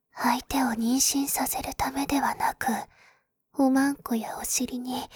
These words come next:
チンポを挿入して快楽を与えたり、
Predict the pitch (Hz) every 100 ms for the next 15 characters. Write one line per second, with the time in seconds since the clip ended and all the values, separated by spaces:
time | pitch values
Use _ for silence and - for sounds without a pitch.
0 | - - _ _ _ _ - 320 330 -
1 | 262 226 - 262 262 277 277 277 - -
2 | 269 - - _ - 285 294 254 - 214
3 | 202 214 - 240 240 - - 226